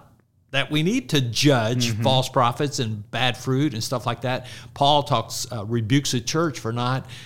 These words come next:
Speaker 1: judging things within, but going out and letting the world judge it. And so there's a wrong way to judge that we need to stay away from, that's hypocritical, that's out of pride, that's very damaging.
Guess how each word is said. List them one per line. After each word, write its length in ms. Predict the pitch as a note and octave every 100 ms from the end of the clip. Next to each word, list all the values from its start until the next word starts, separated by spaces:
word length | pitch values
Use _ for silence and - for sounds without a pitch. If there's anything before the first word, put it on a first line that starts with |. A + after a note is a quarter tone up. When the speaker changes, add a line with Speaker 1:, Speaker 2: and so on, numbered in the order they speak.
| -
Speaker 1:
judging 480 | A#2 B2 C3+ C3+ C3
things 340 | - C3+ C3 A2
within, 420 | A#2+ D#3 D3+ C#3
but 280 | A2+ A2+ C#3+
going 240 | B2 A#2+
out 140 | B2
and 100 | B2+
letting 180 | B2+ B2+
the 60 | A#2+
world 320 | A2+ D#3+ E3
judge 300 | A2+ F#2 F#2
it. 160 | G2+ - - - A2+
And 200 | A2+ A2
so 580 | - B2 A#2+ A#2 A2+ - - _ _ B2+
there's 220 | A#2+ A2
a 60 | G2
wrong 440 | G2 A#2 B2+ C3
way 120 | B2
to 80 | B2
judge 520 | A2+ B2+ A#2+ G#2 - A#2
that 260 | G2+ -
we 200 | A2 B2
need 200 | B2+ G#2+
to 80 | G2
stay 320 | - - G#2+
away 360 | G2+ G2 A2 A2
from, 260 | - G#2
that's 220 | G2+ F2 -
hypocritical, 640 | B2 A2 - A2+ A2+ F2
that's 160 | F#2+ A2
out 140 | A2+
of 120 | C3
pride, 360 | - A2+ A2 G#2+
that's 160 | F#2 -
very 240 | A2+ G#2
damaging. 500 | G2+ A2 A2 G2+